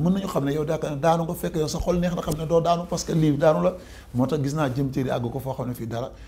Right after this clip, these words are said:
Te it gis naa ci moom jom, gis fut. Moo tax keroog bi mu bëri waatee contre doomu Kayre bi,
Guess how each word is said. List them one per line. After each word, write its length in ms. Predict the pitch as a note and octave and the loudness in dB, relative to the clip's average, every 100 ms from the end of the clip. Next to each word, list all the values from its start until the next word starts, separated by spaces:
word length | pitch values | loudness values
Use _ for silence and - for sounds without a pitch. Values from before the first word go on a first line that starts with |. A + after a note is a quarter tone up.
| - - | -18 -6
Te 100 | C3+ | -2
it 100 | A#2+ | -2
gis 140 | C3 | -2
naa 160 | D3 C#3+ | -2 -2
ci 80 | C#3+ | -2
moom 180 | C3+ B2 | -2 -2
jom, 200 | D3+ D3 | -4 -4
gis 140 | B2+ | -6
fut. 220 | - C3 - - - - - | -8 -10 -12 -18 -20 -20 -10
Moo 120 | A2+ B2+ | -6 -4
tax 140 | C3 | -4
keroog 220 | C3+ C3 | -4 -4
bi 80 | A#2+ | -2
mu 100 | D3 | -2
bëri 220 | C#3+ D3 D3 | 2 4 4
waatee 300 | C#3+ C3+ B2+ | 2 0 -4
contre 280 | - B2+ B2 | -4 -4 -2
doomu 240 | B2 B2 | -2 -2
Kayre 260 | A#2+ B2 A2 | -4 -4 -4
bi, 140 | A2 | -6